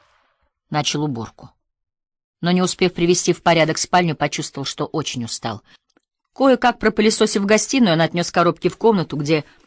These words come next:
во время своих нечастых визитов останавливалась Линда. Он пошел в кухню и выпил подряд три стакана воды. Это тоже было необычно. Последнее время его все время мучит жажда. Усталость,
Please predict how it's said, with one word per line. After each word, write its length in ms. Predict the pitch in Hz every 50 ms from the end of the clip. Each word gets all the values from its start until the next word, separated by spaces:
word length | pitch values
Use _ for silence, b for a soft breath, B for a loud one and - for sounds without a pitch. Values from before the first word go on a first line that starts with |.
| _ -
во 160 | 180 208 208
время 220 | 220 262 247 233 -
своих 280 | - 214 226 220 -
нечастых 460 | 220 208 - 240 220 214 - 202 -
визитов 400 | 196 214 196 214 - - 185 165
останавливалась 800 | 190 - - 196 190 196 180 156 160 165 160 170 175 170 - -
Линда. 320 | 135 120 120 117 110 104 - - _ _ _ _ _ _ _ _ _ _
Он 140 | - 208 196
пошел 280 | - 214 208 - 226 208
в 100 | - -
кухню 300 | - 240 - - 175 147
и 20 |
выпил 300 | 139 151 170 165 - -
подряд 360 | - - 151 147 151 170 165
три 120 | - 160 165
стакана 480 | - - - 120 - - 135 139 131
воды. 320 | 123 123 110 104 110 98 - _ _ _ _ _ _ _ _ _ _ _ _ _ _ _ _ _ _ _ _ _ _ -
Это 200 | - - 196 185
тоже 220 | - 240 214 196
было 160 | 156 151 139 135
необычно. 580 | 135 135 135 123 127 127 - - - 117 - _ b b b b b b b b b b b -
Последнее 440 | - - - - 165 160 165 175
время 240 | 160 175 175 170 175
его 160 | 170 160 175
все 200 | - - - 180
время 300 | 156 143 151 165 185 190
мучит 280 | 196 202 - - 226 208
жажда. 360 | 214 226 208 151 127 120 113 - _ _ _ _ _ _ _ _ _ _ _ _
Усталость, 760 | - 120 - - - 143 156 180 180 170 - - - - -